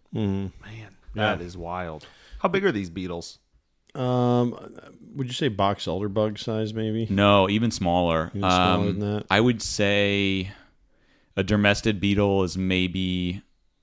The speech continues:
Speaker 3: like, a quarter of a penny, even. They're pretty small beetles.
Speaker 1: Okay.
Speaker 3: Um,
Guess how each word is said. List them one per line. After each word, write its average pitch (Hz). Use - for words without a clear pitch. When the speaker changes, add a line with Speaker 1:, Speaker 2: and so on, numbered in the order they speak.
Speaker 3:
like, 92
a 101
quarter 101
of 95
a 92
penny, 107
even. 151
They're 104
pretty 160
small 98
beetles. 76
Speaker 1:
Okay. 98
Speaker 3:
Um, 101